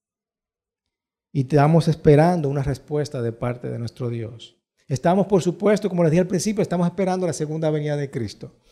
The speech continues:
Estamos esperando algún milagro de algún tipo. "Señor, haz un milagro, porque sin un milagro yo no puedo seguir adelante". Estamos esperando algún tipo de promesa, alguna palabra del Señor que te ha dado. Estamos esperando para los solteros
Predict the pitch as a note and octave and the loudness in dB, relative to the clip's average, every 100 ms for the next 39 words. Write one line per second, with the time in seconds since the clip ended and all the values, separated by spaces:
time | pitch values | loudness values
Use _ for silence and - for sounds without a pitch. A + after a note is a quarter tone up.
0 | _ - _ _ D3+ - F3+ G3+ F#3+ F#3+ | _ -20 _ _ -4 0 2 2 2 0
1 | - F3 F3+ G3+ F3 E3+ G3 F#3+ F3 F3 | 2 4 4 4 2 2 2 2 4 4
2 | F#3 F#3 E3+ D3+ D#3 E3 - D#3+ D3+ B2+ | 6 4 2 0 0 -2 0 0 0 -4
3 | D3 D#3+ F3+ F#3+ C3+ - D3 F3+ F#3 F#3 | -4 -2 0 0 -2 -8 -4 -2 0 0
4 | E3 D#3+ D#3 C#3 D3 A2+ D3 E3 - D#3+ | 2 0 0 -2 -6 -6 -6 -8 -8 -8
5 | D#3+ F3 E3 D#3+ F#3+ D3+ C3+ D3 D3 D3+ | -4 -4 -4 -4 -4 -4 -4 -6 -4 -4
6 | D3 C3+ B2+ C#3 C3 B2+ A#2 G#2+ B2+ - | -4 -6 -8 -8 -6 -8 -10 -14 -18 -20
7 | _ _ _ _ - - - D3 F#3 G#3 | _ _ _ _ -20 -2 4 6 6 6
8 | G3 G3 F#3 F#3+ F#3 E3+ F3+ F3+ F#3+ F#3+ | 4 4 4 6 6 4 4 2 2 2
9 | F3 F3 E3 D#3 F#3 - D#3 D3 E3+ E3 | 2 0 -2 -2 -2 -2 -4 -2 -2 0
10 | D#3 D#3 E3+ E3+ D#3 C#3 D3 D3 D#3 D3+ | 0 2 2 0 -2 -4 -4 -2 -2 -2
11 | D3 C3+ C#3+ C3 A#2+ G#2+ - _ _ _ | -6 -8 -8 -6 -6 -8 -14 _ _ _
12 | _ - D3 F3+ F#3+ F3+ F3 F#3 E3+ F3+ | _ -4 0 2 2 2 0 2 4 4
13 | F#3+ F#3+ F#3+ F3+ D3+ D3 C#3 C3 E3+ F#3+ | 2 0 -2 -2 0 0 -2 -2 0 2
14 | F#3+ | 0